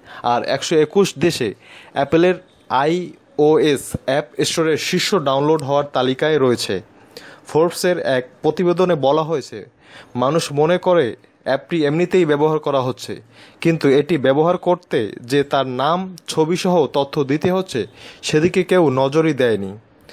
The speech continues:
ফোন এরিনার এক বিশেষজ্ঞ পিটার কস্তাদিনো বলেছেন, "আমরা ক্যামব্রিজ অ্যানালিটিকা থেকে হয়তো কোনো শিক্ষা নেইনি। যদি তাই হতো, তাহলে এভাবে নিজেদের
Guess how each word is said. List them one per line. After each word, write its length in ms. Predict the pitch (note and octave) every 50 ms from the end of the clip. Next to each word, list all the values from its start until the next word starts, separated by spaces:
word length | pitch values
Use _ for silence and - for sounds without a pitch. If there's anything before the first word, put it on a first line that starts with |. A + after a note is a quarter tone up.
| - - - - - - -
ফোন 340 | - - - E3+ F#3 F#3+ D#3+
এরিনার 460 | - D#3+ D#3 E3 E3+ F3 F3 F3 F3
এক 320 | - D3 C#3 B2+ A#2 A#2
বিশেষজ্ঞ 540 | C#3 D3 D3 F3 D#3+ - F#3 E3+ E3 D#3+ C3 - -
পিটার 360 | - E3 D#3+ - F3+ D#3+ B2+ G#2 G#2 A#2+ B2+ _ _
কস্তাদিনো 840 | - C#3+ C#3 - - E3+ E3+ D#3 D#3 E3+ E3+ D#3+ D#3+ E3 D#3+ D#3 D3+ - _ _ _ _ _ _ _ _ -
বলেছেন, 500 | C#3+ C#3 D#3+ E3 D#3 - - A#2+ F#2+ F2+ - _ - - - - - -
"আমরা 260 | B2 B2+ C#3 D3+ -
ক্যামব্রিজ 720 | - - D#3 D3 D3 D#3 F3 G3 F#3+ - - - - - - _ -
অ্যানালিটিকা 760 | - C#3 C#3+ D3+ D#3 D#3+ D#3+ E3 D#3+ - E3 E3 - F3 E3
থেকে 340 | E3 F3+ F3 - D#3 B2+ B2
হয়তো 360 | C3 C#3 C#3 - D3+ C#3+ C#3
কোনো 240 | - - C#3+ D3 C#3+
শিক্ষা 420 | - - E3 D#3 - - F#3+ F3+
নেইনি। 380 | E3 E3 D3+ C3+ A#2 G#2+ G2 A2+ _ _ - - - - - B2+
যদি 260 | A#2+ D#3 E3 E3 F#3
তাই 300 | F3 - E3 D3+ D#3+ E3+
হতো, 300 | E3 F#3 F3+ - D3+ C3
তাহলে 360 | - D3 C3+ D3+ D#3+ D#3+ D#3+
এভাবে 300 | D3+ D#3 E3 E3 E3 E3
নিজেদের 360 | D3 C#3+ C#3+ D3+ D#3+ D#3+ F3